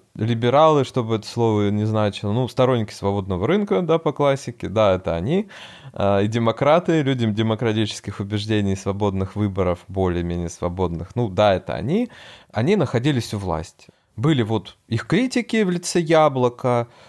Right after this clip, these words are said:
да, «Яблоко» как бы им противостояло, Явлинский им противостоял.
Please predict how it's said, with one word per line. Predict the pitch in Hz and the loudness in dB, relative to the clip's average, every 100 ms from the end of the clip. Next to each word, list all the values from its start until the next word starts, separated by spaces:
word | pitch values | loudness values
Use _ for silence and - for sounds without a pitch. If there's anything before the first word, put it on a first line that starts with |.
| - _ | -20 _
да, | 156 180 | 0 2
«Яблоко» | 117 156 123 104 95 | 2 2 2 -2 -4
как | 90 98 | -2 -4
бы | 95 | 0
им | 98 | -2
противостояло, | 92 98 - 85 - 139 233 226 | -2 -6 -6 -8 -2 2 4 4
Явлинский | 143 107 107 92 - | 2 2 0 -2 -6
им | 76 | -10
противостоял. | - - 65 - - 135 233 254 | -10 -14 -14 -8 -2 2 2 2